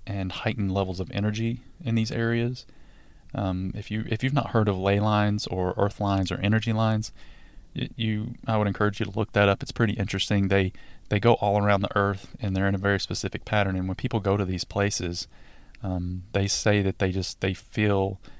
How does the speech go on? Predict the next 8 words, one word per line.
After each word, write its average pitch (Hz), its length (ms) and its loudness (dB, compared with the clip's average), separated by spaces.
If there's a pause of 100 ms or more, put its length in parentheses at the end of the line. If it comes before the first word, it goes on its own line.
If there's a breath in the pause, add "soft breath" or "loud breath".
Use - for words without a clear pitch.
(140 loud breath)
a 98 80 -4
really 101 340 2
heightened 92 600 -4 (100)
level 95 460 0
of 95 280 -4
really 95 340 -4
good 90 360 -2 (640 loud breath)
energy 90 480 -4